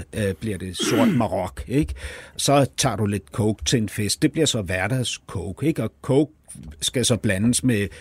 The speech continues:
noget bevidsthedsudvidende L S D og, og så videre. På et tidspunkt er det ikke nok, så begynder du at ryge heroin, ikke? Men ryge heroin er jo ikke den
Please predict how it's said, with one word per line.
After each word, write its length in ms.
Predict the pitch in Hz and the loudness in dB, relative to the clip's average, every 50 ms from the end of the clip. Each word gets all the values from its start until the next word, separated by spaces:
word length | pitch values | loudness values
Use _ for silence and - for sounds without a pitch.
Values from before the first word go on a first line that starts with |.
| - - | -8 -2
noget 160 | 123 120 101 | 0 0 2
bevidsthedsudvidende 1300 | - 120 95 104 101 - - - 123 113 104 - 113 107 107 98 98 110 107 - 98 110 107 101 98 | 2 2 2 2 0 -2 -2 -2 -4 -4 -4 -2 -2 -2 -2 -2 -2 -4 -4 -2 -2 0 0 0 0
L 140 | 98 104 101 | 0 0 0
S 100 | - - | -2 0
D 80 | - 151 120 120 - - 92 | 2 2 2 2 0 -8 -10
og, 160 | 98 107 92 - _ - | -8 -8 -8 -10 _ -20
og 260 | - - 120 101 92 - | -10 -4 -4 -2 -2 0
så 140 | - 123 | 0 0
videre. 340 | 104 107 120 107 110 110 - - - | 4 4 4 4 4 2 2 0 0
På 80 | 139 | -2
et 100 | 127 - | -2 -2
tidspunkt 420 | - - 175 170 - - 160 147 147 | 0 0 0 0 0 0 -2 0 2
er 40 | 143 | 2
det 80 | 151 | 2
ikke 220 | 160 156 - 113 107 | 2 2 2 2 4
nok, 260 | 113 131 143 - - | 4 2 2 2 -2
så 140 | - 165 135 | -4 -2 -2
begynder 340 | - 143 156 151 139 143 | -2 0 2 2 2 4
du 80 | 139 135 | 4 4
at 100 | 110 92 | 4 4
ryge 360 | 107 113 120 127 147 160 151 | 4 6 6 6 6 6 4
heroin, 720 | 135 131 135 107 98 95 95 95 98 - - - - 120 127 | 4 4 2 2 4 2 2 0 0 -2 -6 -6 -2 2 2
ikke? 160 | 170 185 - - - - - - - - - | 2 2 0 -6 -16 -16 -14 -14 -14 -10 -2
Men 300 | 120 127 127 123 110 98 | 2 4 4 4 4 2
ryge 360 | 92 - 110 120 135 156 170 | -2 0 0 2 2 2 2
heroin 460 | 147 156 139 127 117 117 120 110 98 117 | 2 2 2 4 4 2 2 0 0 -4
er 80 | 110 | -2
jo 140 | 107 107 120 | 0 2 2
ikke 260 | 151 - - 190 165 | 2 2 2 0 0
den 340 | - - 143 117 101 95 | 2 2 2 2 2 0